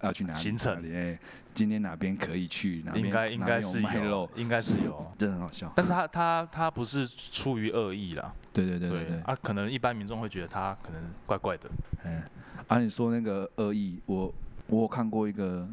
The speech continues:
Speaker 1: 庄园，庄园大师。
Speaker 2: 哦，庄园大师哦。
Speaker 1: 他不是
Speaker 2: 这个，这个应该也很少人知道。
Speaker 1: 这个应该很多人知道吧？
Speaker 2: 年轻的。
Speaker 1: 啊，年轻的。
Speaker 2: 这个是在我们大学的时候。
Speaker 1: 啊，对，对，对，对，对。
Speaker 2: 对，啊，你看现在已经过好几年了。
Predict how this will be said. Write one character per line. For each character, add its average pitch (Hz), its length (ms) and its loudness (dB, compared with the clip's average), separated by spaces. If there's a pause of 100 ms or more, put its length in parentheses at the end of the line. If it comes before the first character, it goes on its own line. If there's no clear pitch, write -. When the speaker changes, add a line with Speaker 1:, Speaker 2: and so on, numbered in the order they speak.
Speaker 1:
庄 107 220 2
园， 87 320 -2
庄 104 200 2
园 87 140 0
大 90 180 0
师。 85 320 -4
Speaker 2:
哦， 98 140 -4
庄 104 160 0
园 104 100 0
大 101 80 0
师 87 160 -6
哦。 76 140 -4 (380)
Speaker 1:
他 107 120 2
不 107 80 6
是 120 40 4
Speaker 2:
这 117 60 4
个， 113 120 0
这 - 160 0
个 117 220 4
应 120 120 -6
该 120 140 4
也 104 100 0
很 101 160 0
少 90 160 2
人 80 140 -6
知 85 160 -10
道。 80 240 0 (160)
Speaker 1:
这 - 120 2
个 175 140 2
应 185 80 4
该 180 160 2 (180)
很 98 160 2
多 139 120 2
人 127 140 2
知 - 220 -10
道 117 220 2
吧？ 95 180 -4
Speaker 2:
年 110 200 2
轻 123 240 -2
的。 95 280 -2 (460)
Speaker 1:
啊， 95 100 4
年 104 200 4
轻 120 140 2
的。 113 80 6
Speaker 2:
这 104 60 2
个 127 60 6
是 - 140 -2
在 160 140 6
我 123 60 4
们 90 140 -10
大 101 180 2
学 82 180 -8
的 78 80 -4
时 - 120 -6
候。 78 160 -4
Speaker 1:
啊， 82 100 0
对， 117 120 4
对， 117 120 4
对， 107 140 2
对， 101 140 0
对。 92 160 0
Speaker 2:
对， 85 180 -4
啊， 131 140 0
你 131 120 0
看 147 220 0
现 147 140 0
在 127 60 0
已 - 20 -2
经 123 120 -4
过 135 160 0
好 107 120 0
几 101 160 -4
年 80 200 -8
了。 73 60 -12